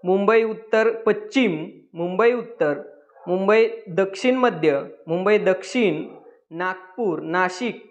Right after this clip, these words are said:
पालघर, पुणे, रामटेक, रत्नागिरी, सिंधुदुर्ग, रावेर, सांगली, सोलापूर, ठाणे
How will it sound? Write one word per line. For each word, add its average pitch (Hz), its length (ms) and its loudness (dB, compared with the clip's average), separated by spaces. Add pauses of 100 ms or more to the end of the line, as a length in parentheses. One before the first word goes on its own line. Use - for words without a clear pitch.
(120)
पालघर, 190 500 0 (180)
पुणे, 202 300 2 (520)
रामटेक, 190 720 -6 (460)
रत्नागिरी, 233 680 -6
सिंधुदुर्ग, 214 600 0 (400)
रावेर, 185 640 2 (320)
सांगली, 196 640 0 (600)
सोलापूर, 196 500 -4 (200)
ठाणे 185 360 -2